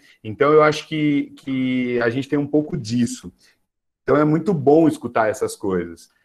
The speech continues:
e, e saber disso. Então, eu agradeço aí pra você nos pro-, provocar. Mas eu gostaria de fazer três, três perguntas ou três a-, apontamentos aí, né? Quando você falou da B N C C, que só dois parágrafos, eu confesso que me assustou um pouco,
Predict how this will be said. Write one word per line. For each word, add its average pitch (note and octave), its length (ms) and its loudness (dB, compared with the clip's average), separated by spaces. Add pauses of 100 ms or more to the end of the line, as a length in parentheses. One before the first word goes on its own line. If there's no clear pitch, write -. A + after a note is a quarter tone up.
e, G#2+ 320 -12
e G#2+ 120 -14
saber C3 300 -2
disso. G2+ 200 -8
Então, - 80 2
eu A#2+ 40 4
agradeço C#3 580 2
aí B2+ 160 2
pra C3+ 140 -6
você C3+ 200 -6
nos C#3 120 -8
pro-, - 340 0
provocar. C3+ 560 0 (240)
Mas E3+ 160 2
eu G3+ 40 4
gostaria G#3 280 6
de F#3+ 80 -4
fazer F#3 480 6
três, G#3 640 2 (120)
três F3+ 280 -2
perguntas D3+ 720 -2
ou B2 120 -2
três C3 640 -6
a-, - 220 -12
apontamentos B2 760 -2
aí, B2 380 0 (280)
né? B2+ 220 -6 (220)
Quando G#3+ 160 -6
você A#3+ 200 0
falou F#3+ 220 0
da D#3+ 140 4
B D3 120 2
N C#3 120 0
C C3 180 -2
C, A#2 260 2
que - 80 -8
só D3 140 2
dois E3 260 0
parágrafos, A#2 1080 0 (600)
eu F#3 80 -6
confesso G3 420 -4
que - 80 -10
me G#3 80 -4
assustou A#3 440 2
um B3+ 40 -2
pouco, C#3+ 600 2